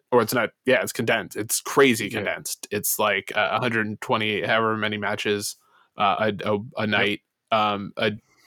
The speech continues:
Speaker 1: and it all takes place basically in, um, giant warehouses.
Speaker 2: Yeah.
Speaker 1: Like, no exaggeration. They are literally, like, convention centers with just a bunch of boards
Speaker 2: Mm-hmm.
Speaker 1: set up, and there's eight boards,
Speaker 2: No,
Speaker 1: right?
Speaker 2: six-, sixteen.
Speaker 1: Uh, and they were sh-,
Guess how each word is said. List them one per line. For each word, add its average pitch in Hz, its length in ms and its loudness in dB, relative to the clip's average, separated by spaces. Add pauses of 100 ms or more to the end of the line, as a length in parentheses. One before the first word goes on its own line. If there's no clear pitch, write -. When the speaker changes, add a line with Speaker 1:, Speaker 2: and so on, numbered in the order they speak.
(540)
Speaker 1:
and 117 180 2
it 113 120 -2
all 113 160 6
takes 113 280 -4
place 110 280 2
basically 107 600 0
in, 101 360 -4
um, 98 340 -2
giant 104 380 0 (120)
warehouses. 101 480 0
Speaker 2:
Yeah. 87 80 -4 (540)
Speaker 1:
Like, 107 280 2
no 117 240 6
exaggeration. 110 840 2
They 104 240 2
are 104 100 2
literally, 107 460 2
like, 107 180 2
convention 107 560 -4
centers 101 540 -4 (200)
with 107 140 2
just 107 260 0
a 101 100 4
bunch 95 340 -2
of 113 180 -2
boards 101 600 2
Speaker 2:
Mm-hmm. - 60 -20 (420)
Speaker 1:
set 104 340 0
up, 98 440 -2 (220)
and 104 200 -2
there's 104 220 2
eight 117 200 4
boards, 110 360 2
Speaker 2:
No, 107 80 0
Speaker 1:
right? 113 260 4
Speaker 2:
six-, - 180 -16
sixteen. 110 300 0
Speaker 1:
Uh, 107 60 4
and 107 180 0
they 107 140 0
were 110 180 2
sh-, - 160 -4